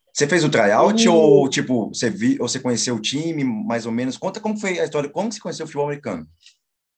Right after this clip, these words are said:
Speaker 2: Sim, pronto. Então, é, na verdade, eu, eu passava na praia e via a galera treinando, tal.
Speaker 1: Nossa, que irado.
Speaker 2: Aí eu, aí eu ficava até, até com o coco, a galera treinava. Eu olhava assim, eu dizia, "Meu irmão, que galera maluca,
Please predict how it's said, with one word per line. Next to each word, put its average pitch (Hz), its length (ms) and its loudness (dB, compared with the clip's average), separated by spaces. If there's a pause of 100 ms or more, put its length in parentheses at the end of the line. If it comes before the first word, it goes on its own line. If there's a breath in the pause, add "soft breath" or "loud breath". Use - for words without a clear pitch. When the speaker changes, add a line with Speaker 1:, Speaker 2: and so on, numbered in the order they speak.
(180)
Speaker 2:
Sim, 175 360 -4
pronto. 185 280 0
Então, 208 360 2 (360 loud breath)
é, 185 160 4
na 214 180 4
verdade, 233 600 4
eu, 220 320 2 (420)
eu 208 200 0
passava 226 380 2
na 254 120 2
praia 220 340 2
e 233 40 4
via 220 360 0
a 180 240 2
galera 208 240 2
treinando, 202 580 -2 (280)
tal. 120 340 0
Speaker 1:
Nossa, - 220 -6
que - 140 -10
irado. 196 200 0
Speaker 2:
Aí 233 140 0
eu, - 140 -10 (460)
aí 202 140 -2
eu 233 100 0
ficava 233 400 0
até, 233 220 -2
até 233 200 0
com 294 120 -2
o - 120 -8
coco, 233 320 0
a 208 40 -2
galera 190 280 -4
treinava. 151 520 -6
Eu 147 160 -4
olhava 170 320 -6
assim, 180 240 -6
eu 170 60 -12
dizia, 170 160 -12
"Meu 226 100 -4
irmão, 220 280 -6
que 233 120 -10
galera 240 320 -2
maluca, 220 600 -4